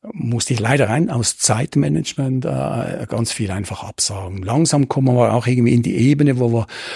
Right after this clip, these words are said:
äh, Aufmerksamkeit machen wollen und auch gewisse Dankbarkeit unseren Investoren gegenüber zeigen wollen,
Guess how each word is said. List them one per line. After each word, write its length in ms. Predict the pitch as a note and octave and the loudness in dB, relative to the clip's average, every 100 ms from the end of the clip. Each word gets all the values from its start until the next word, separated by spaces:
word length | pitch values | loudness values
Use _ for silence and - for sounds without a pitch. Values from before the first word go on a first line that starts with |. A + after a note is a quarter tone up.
| - | -8
äh, 60 | D3 | -4
Aufmerksamkeit 1400 | B2 A2+ - A#2+ B2+ C#3+ B2 - B2 - A#2 A#2 A#2 - - - - | -2 -2 -2 -2 0 0 -2 -2 -4 -4 -4 -2 -2 -6 -16 -14 -2
machen 680 | B2 B2+ B2 A#2+ A#2 G#2+ | 2 4 2 2 2 2
wollen 500 | A2 B2 D#3+ F3 F3 | 4 6 6 6 6
und 180 | - C3+ | 4 2
auch 220 | A#2+ A2 | 0 -2
gewisse 280 | - B2 - | 0 0 0
Dankbarkeit 760 | - A#2+ C#3+ C3+ - B2 A#2 - | 0 0 0 -2 -2 -2 -2 4
unseren 320 | C#3+ B2+ A2+ | 6 6 4
Investoren 540 | A2 G2+ - A#2 D3+ | 2 0 -2 -2 -2
gegenüber 440 | E3+ D#3+ D#3+ D#3 D#3+ | 0 0 0 0 -2
zeigen 440 | - B2 C#3 B2 | 0 0 0 2
wollen, 320 | A#2 B2+ C3+ | 2 4 2